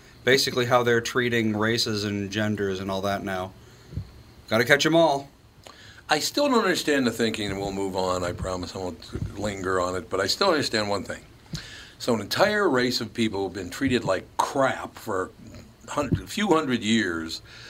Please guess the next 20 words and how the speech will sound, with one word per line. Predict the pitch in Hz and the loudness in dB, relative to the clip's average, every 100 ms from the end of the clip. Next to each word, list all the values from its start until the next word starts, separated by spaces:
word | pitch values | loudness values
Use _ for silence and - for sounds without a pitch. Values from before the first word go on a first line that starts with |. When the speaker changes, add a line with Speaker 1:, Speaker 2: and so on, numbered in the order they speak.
| - | -16
Speaker 2:
So | - 135 | 0 2
the | 117 110 | 2 2
answer | 143 190 160 | 2 2 0
to | 127 | 2
that | 123 117 | 4 4
is | 110 104 104 - | 0 -2 -6 -4
move | 110 175 185 | 0 0 2
to | 156 | 0
a | 131 | 0
different | 127 147 139 104 | 2 0 0 -2
race | 110 101 98 110 | -2 -2 -2 -4
and | |
treat | - 131 120 | 0 0 2
them | 123 120 | 0 2
like | 98 87 - | 0 -2 -6
crap. | - - - - - - - - - - - - - - | -6 -8 -10 -12 -14 -14 -20 -20 -20 -20 -20 -20 -20 -6
That | 202 | 0
makes | 196 190 175 | 2 0 4
no | 180 | 4
sense. | 170 - 208 175 - - - - | 4 -2 0 -2 -2 -8 -10 -10